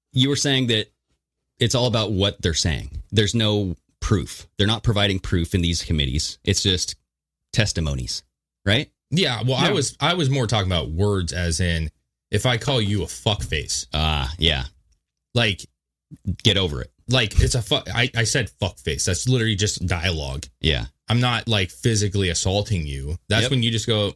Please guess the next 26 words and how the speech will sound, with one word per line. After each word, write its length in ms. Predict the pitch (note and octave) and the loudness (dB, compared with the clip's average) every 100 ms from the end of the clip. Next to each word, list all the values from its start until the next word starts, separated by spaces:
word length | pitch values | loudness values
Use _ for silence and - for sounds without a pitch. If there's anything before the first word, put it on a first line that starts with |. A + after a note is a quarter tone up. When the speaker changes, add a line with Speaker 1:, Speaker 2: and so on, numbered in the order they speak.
| - | -8
Speaker 2:
"Fuck 320 | - - D#3+ | -8 -4 -4
off, 220 | A#3+ F3 - | -2 -4 -2
dude. 320 | G2 D3+ E3 | -2 0 0
Like, 140 | G#2+ | -2
fuck 260 | - F3+ - | -2 -6 -2
you." 160 | G2+ | -2
Speaker 1:
But, 220 | G#2+ B2 B2+ | 2 2 2
Speaker 2:
Like, 300 | A2 - - - | -2 -6 -16 -6
Speaker 1:
but 200 | C#2 C3 | 2 2
Speaker 2:
move 160 | E3 B2+ | 2 0
on. 260 | D3+ - - - | -2 -4 -8 0
Speaker 1:
it 180 | B2 | 0
would 240 | A#2+ C3 G#2+ | 4 2 2
be 420 | A#2 A2 G#2 - - | 2 2 0 -2 0
important 460 | G2 A2 G2+ F#2 | 2 2 2 0
to 100 | - | 0
hear 320 | D#2+ F#2+ F#2 | 2 2 2
the 100 | E2 | 0
video 340 | D2 F2+ F2 D2+ | 2 2 2 0
footage 420 | D#2+ C2 C2+ - | -2 0 -2 -2
of 320 | D#2+ D#2 D2 - | 0 0 -2 -2
the 200 | D#2 D2 | -2 0
guy 340 | E2 D2+ D2 | -2 0 -2
shouting 360 | - D2 D2 C#2+ | 0 -2 -2 -2
the 80 | D2 | -2
N-word. 360 | C#2+ C#2+ D#2 | -2 0 -2